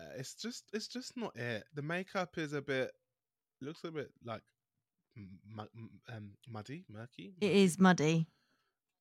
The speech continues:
Speaker 2: Very
Speaker 1: Yeah,
Speaker 2: flat. It's too
Speaker 1: um,
Speaker 2: matte.
Speaker 1: hmm.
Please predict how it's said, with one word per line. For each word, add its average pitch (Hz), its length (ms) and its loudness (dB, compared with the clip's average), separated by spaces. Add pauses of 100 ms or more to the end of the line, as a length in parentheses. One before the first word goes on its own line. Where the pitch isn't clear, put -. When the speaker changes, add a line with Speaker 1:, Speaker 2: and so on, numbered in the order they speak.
(380)
Speaker 2:
Very 131 260 8
Speaker 1:
Yeah, 110 120 6
Speaker 2:
flat. 185 340 12
It's 120 240 0
too 220 80 8
Speaker 1:
um, 208 60 10
Speaker 2:
matte. 156 240 10 (600)
Speaker 1:
hmm. 113 500 -8